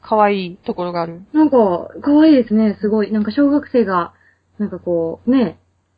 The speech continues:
Speaker 1: まあ、十六ぐらいですからね。
Speaker 2: そう、なんかね、思うような、なんか純粋な憧れみたいなね。
Speaker 1: で、あとはその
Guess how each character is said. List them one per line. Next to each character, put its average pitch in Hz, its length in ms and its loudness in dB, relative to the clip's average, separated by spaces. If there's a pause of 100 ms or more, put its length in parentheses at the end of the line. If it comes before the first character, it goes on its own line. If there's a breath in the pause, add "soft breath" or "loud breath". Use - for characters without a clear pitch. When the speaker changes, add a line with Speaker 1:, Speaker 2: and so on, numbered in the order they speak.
(500)
Speaker 1:
ま 220 80 -2
あ、 - 20 -4
十 226 160 0
六 240 180 0
ぐ 247 80 0
ら 226 80 2
い 196 60 -2
で 185 100 -6
す - 60 -14
か - 80 -6
ら 196 80 -4
ね。 196 320 -6
Speaker 2:
そ 220 200 -14
う、 240 60 -6
な 254 120 2
ん - 20 -2
か 226 100 2
ね、 254 120 2
思 262 220 0
う 262 60 2
よ 262 100 2
う - 40 0
な、 226 80 2
な 214 80 0
ん - 20 0
か 196 80 -2
純 285 240 4
粋 294 160 2
な 269 360 0
憧 240 200 0
れ 240 120 2
み 220 120 0
た 190 100 -10
い 165 80 -8
な 156 80 -10
ね。 233 260 -2 (540)
Speaker 1:
で、 214 200 0
あ 247 120 4
と 302 140 -4
は 214 180 4
そ 190 140 -10
の 175 400 -12